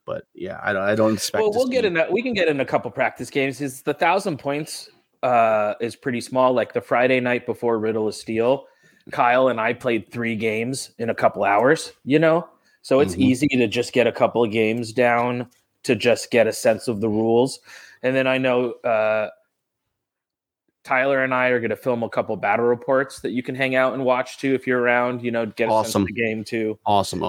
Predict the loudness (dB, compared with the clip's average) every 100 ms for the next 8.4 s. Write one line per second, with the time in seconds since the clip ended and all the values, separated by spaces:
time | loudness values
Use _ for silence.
0 | 0 2 2 0 0 2 2 2 -2 -8
1 | _ -2 0 2 0 0 0 2 2 -2
2 | 0 0 0 0 -2 -4 -8 -6 -6 -6
3 | -4 0 2 0 -12 -8 -4 -2 -2 -6
4 | _ _ _ _ -6 -6 -4 -2 -2 0
5 | -2 -2 -4 -2 -2 0 0 2 2 0
6 | -2 -4 -2 -2 0 -2 0 -2 0 -2
7 | -2 -2 -2 -10 -14 _ -20 -6 2 4
8 | 4 2 0 -4